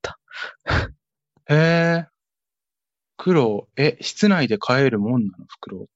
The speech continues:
Speaker 2: て。
Speaker 1: らしい。室内飼いしてる人が多いね。
Speaker 2: へー。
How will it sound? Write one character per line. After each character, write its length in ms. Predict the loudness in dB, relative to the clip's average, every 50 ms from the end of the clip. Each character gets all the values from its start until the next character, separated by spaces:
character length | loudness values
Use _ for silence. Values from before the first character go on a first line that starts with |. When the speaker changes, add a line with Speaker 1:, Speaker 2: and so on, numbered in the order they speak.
| _
Speaker 2:
て。 120 | -20 -10 _
Speaker 1:
ら 180 | -2 0 2 2
し 300 | 2 2 2 2 2 0
い。 80 | 0 -2
室 280 | -4 -4 -2 0 0
内 260 | 2 4 4 2 2
飼 160 | 2 2 2 2
い 100 | 2 0
し 80 | 0
て 120 | 0 0 2
る 160 | 4 4 2
人 200 | 2 0 -2 -2
が 120 | 0 0 0
多 200 | 2 2 2 0
い 80 | -2
ね。 180 | -6 -10 -16 -20 _ _ _ _ _ _ _ _ _ _ _ _ _ _ _ _ _ _ _ _ _ _ -2
Speaker 2:
へ 60 | 0 0 2 2 2 2 2 2 2 2 0 0 0 -2 -4
ー。 20 | -6